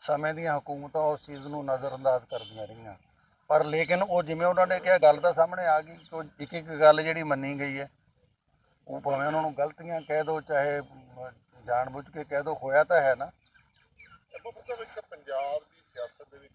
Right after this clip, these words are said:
Speaker 2: ਬਹੁਤ ਵੱਡਾ ਵੈਕਿਊਮ ਪਿਆ ਹੈ। ਔਰ ਜਿਹੜੀ ਬਹੁਤ ਵਿੱਚ ਨਾ ਬੇਭਰੋਸਗੀ ਪੈਦਾ ਹੋਈ ਸੀ ਅੱਜ ਦੀ ਘੜੀ।
Speaker 1: ਹਾਂਜੀ।
Speaker 2: ਕੋਈ ਕਹਿੰਦਾ ਵੀ ਪੰਜਾਬ ਦੇ ਵਿੱਚ ਜਿਹੜਾ ਕੋਈ ਵੀ ਸਿਆਸਤਦਾਨ ਹੈ, ਭਾਵੇਂ ਕਾਂਗਰਸ ਵਾਲੇ ਆ, ਉਹ ਵੀ ਗੱਦੀ ਪਿੱਛੇ ਲੜੀ ਜਾਂਦੇ ਆ। ਅਕਾਲੀ ਦਲ ਦਾ ਕੀ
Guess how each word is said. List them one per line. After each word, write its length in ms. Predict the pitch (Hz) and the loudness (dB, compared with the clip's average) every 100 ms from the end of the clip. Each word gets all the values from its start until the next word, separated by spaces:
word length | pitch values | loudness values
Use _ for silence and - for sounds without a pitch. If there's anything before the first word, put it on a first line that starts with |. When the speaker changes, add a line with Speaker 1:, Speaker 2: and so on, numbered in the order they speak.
| _ - | _ -16
Speaker 2:
ਬਹੁਤ 240 | 117 - | -14 -14
ਵੱਡਾ 240 | 135 127 123 | -16 -12 -12
ਵੈਕਿਊਮ 400 | 110 - _ - _ | -12 -20 _ -20 _
ਪਿਆ 80 | _ | _
ਹੈ। 680 | _ _ _ _ _ _ | _ _ _ _ _ _
ਔਰ 480 | _ _ 107 107 107 - _ _ _ _ _ - | _ _ -18 -16 -16 -20 _ _ _ _ _ -20
ਜਿਹੜੀ 400 | 123 143 143 143 _ _ - | -20 -18 -20 -20 _ _ -10
ਬਹੁਤ 280 | 139 143 156 - 156 135 131 _ 147 143 139 | -6 -6 -6 -12 -14 -14 -20 _ -18 -18 -18
ਵਿੱਚ 200 | - - | -20 -14
ਨਾ 80 | 139 - | -14 -14
ਬੇਭਰੋਸਗੀ 680 | 135 170 - 175 151 - 127 | -14 -14 -14 -16 -16 -20 _
ਪੈਦਾ 260 | - 107 101 | -16 -14 -14
ਹੋਈ 180 | - | -16
ਸੀ 200 | _ 107 | _ -18
ਅੱਜ 80 | 104 | -18
ਦੀ 320 | _ _ _ | _ _ _
ਘੜੀ। 140 | _ _ _ _ | _ _ _ _
Speaker 1:
ਹਾਂਜੀ। 200 | 117 120 | -6 -6
Speaker 2:
ਕੋਈ 100 | 101 | -6
ਕਹਿੰਦਾ 240 | - 143 151 | -14 -10 -10
ਵੀ 100 | - | -12
ਪੰਜਾਬ 400 | - 131 127 127 - | -18 -10 -6 -8 -10
ਦੇ 80 | 135 | -20
ਵਿੱਚ 120 | - | -20
ਜਿਹੜਾ 300 | _ - - | _ -20 -18
ਕੋਈ 220 | - 277 | -12 -14
ਵੀ 120 | 285 - | -14 -14
ਸਿਆਸਤਦਾਨ 560 | - - - 113 - | -14 -14 -18 -20 -18
ਹੈ, 80 | - - - - - - | -18 -20 -20 -20 -20 -6
ਭਾਵੇਂ 200 | 160 165 | -6 -4
ਕਾਂਗਰਸ 440 | 165 156 156 170 165 | -2 -2 -2 -6 -4
ਵਾਲੇ 240 | 165 170 | -2 -2
ਆ, 120 | 160 - - | -4 -6 -18
ਉਹ 80 | 165 | -16
ਵੀ 80 | - | -10
ਗੱਦੀ 200 | 160 160 | -10 -12
ਪਿੱਛੇ 260 | - - 160 | -20 -18 -16
ਲੜੀ 200 | 151 151 | -16 -14
ਜਾਂਦੇ 320 | 156 151 151 | -16 -14 -16
ਆ। 60 | 139 - - - - - - | -14 -14 -12 -14 -14 -16 -4
ਅਕਾਲੀ 280 | - 165 554 | -2 -2 -4
ਦਲ 180 | 180 - | -8 -8
ਦਾ 120 | |
ਕੀ 100 | 165 | -10